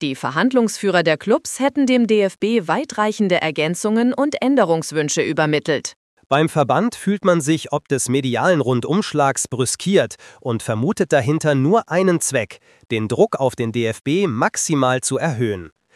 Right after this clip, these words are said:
Speaker 2: Was passiert denn nun konkret am Mittwoch?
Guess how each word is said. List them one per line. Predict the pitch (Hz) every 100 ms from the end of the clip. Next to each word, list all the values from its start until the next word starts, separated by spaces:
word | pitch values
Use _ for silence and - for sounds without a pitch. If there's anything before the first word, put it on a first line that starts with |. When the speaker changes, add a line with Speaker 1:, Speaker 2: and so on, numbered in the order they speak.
| - -
Speaker 2:
Was | 131 170
passiert | - 175 233 262
denn | 185
nun | 147 139
konkret | - 127 - 135 110
am | 117
Mittwoch? | 233 - 117 -